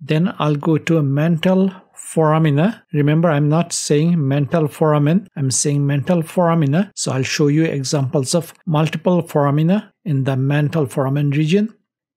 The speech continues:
Then we'll go to retromolar canal, nasopalatin canal, canalis sinuosus, infraorbital canal, and zygomatic facial foramen. Let's start with mandibular incisive canal.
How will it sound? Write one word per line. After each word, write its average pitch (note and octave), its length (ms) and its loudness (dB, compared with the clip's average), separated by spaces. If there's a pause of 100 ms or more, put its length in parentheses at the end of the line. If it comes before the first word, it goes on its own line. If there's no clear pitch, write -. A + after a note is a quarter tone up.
Then F#3+ 540 0
we'll F3+ 160 2
go E3 180 2
to E3 160 0
retromolar F3+ 800 0
canal, F#3+ 500 0 (260)
nasopalatin D3+ 720 0
canal, G3+ 440 0 (440)
canalis E3 440 2
sinuosus, D#3+ 840 0 (500)
infraorbital C#3 840 -2
canal, G#3 440 0 (280)
and C#3+ 220 -2
zygomatic D3+ 600 0
facial F#3+ 640 -2 (100)
foramen. B2 500 -2 (1080)
Let's D#3+ 240 -2
start G#3 400 -2
with G#3+ 240 0 (180)
mandibular G3 800 2
incisive D#3+ 640 -2
canal. - 500 -6